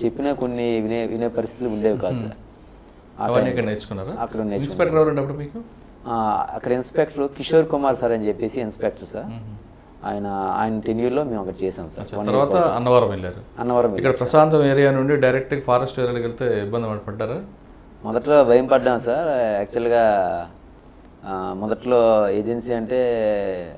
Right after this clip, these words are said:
Speaker 1: ఇబ్బందికర పరిస్థితులు ఉంటాయి, మనం ఫ్రీగా ఉండలేము అని చెప్పేసి అనుకున్నాం సార్. కానీ అక్కడికి వెళ్ళిన తర్వాత ఆ పబ్లిక్, ఆ, పబ్లిక్ అనేవారు వాళ్ళ బిహేవియర్ చూసి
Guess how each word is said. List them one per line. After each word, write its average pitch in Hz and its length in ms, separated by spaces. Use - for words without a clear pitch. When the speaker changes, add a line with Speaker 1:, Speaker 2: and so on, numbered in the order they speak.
Speaker 1:
ఇబ్బందికర 110 520
పరిస్థితులు 104 460
ఉంటాయి, 101 600
మనం 95 840
ఫ్రీగా 107 280
ఉండలేము 101 520
అని 95 160
చెప్పేసి 104 540
అనుకున్నాం 98 520
సార్. 110 220
కానీ 131 120
అక్కడికి 127 200
వెళ్ళిన 139 220
తర్వాత 143 440
ఆ 147 320
పబ్లిక్, 131 560
ఆ, 92 380
పబ్లిక్ 135 460
అనేవారు 120 760
వాళ్ళ 117 280
బిహేవియర్ 151 500
చూసి 151 260